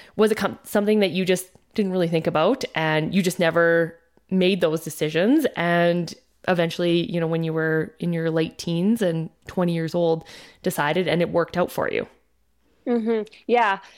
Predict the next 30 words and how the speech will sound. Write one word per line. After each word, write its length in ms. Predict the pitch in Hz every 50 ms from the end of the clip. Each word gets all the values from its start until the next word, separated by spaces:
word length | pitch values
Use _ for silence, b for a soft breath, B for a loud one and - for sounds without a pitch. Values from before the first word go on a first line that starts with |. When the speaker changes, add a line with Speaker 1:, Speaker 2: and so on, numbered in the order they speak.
| B B
Speaker 2:
So 500 | - - - - 269 254 240 240 240 233
I 240 | - - 254 277 294
always 340 | 269 240 233 233 233 226 -
knew 140 | 214 202
that 160 | 196 208 202 208
I 80 | 202
wanted 340 | 196 180 170 165 190 196 190
to, 260 | - - 226 226 226 220
and 180 | 208 196 202
I 80 | 202 196
knew 200 | 196 196 202 196
how 180 | 202 214 214
difficult 720 | 202 202 196 - - 196 - - 208 190 190 196 - - - - -
the 120 | 220 208
application 680 | 180 190 - 233 208 - - 190 196 - - 202 190 185
was, 380 | 180 175 175 208 247 254 226
and 120 | 220 202 185
you 120 | 190 185
did 180 | - 180 185 175
need 220 | 180 180 180 175
to 80 | - 190
disclose 840 | 185 185 185 - - - - 185 185 175 175 180 190 185 - - _ _ _
every 380 | 180 175 180 175 190 185 185 185
single 440 | - - - 180 180 175 170 175 -
aspect 540 | - 170 185 - - - 175 175 175 - 180
of 140 | 180 170
your 120 | 170 165 165
entire 400 | 175 180 - 180 170 160 165 175
life. 280 | 180 175 - - 190 -
So 400 | - - - 226 202 185 180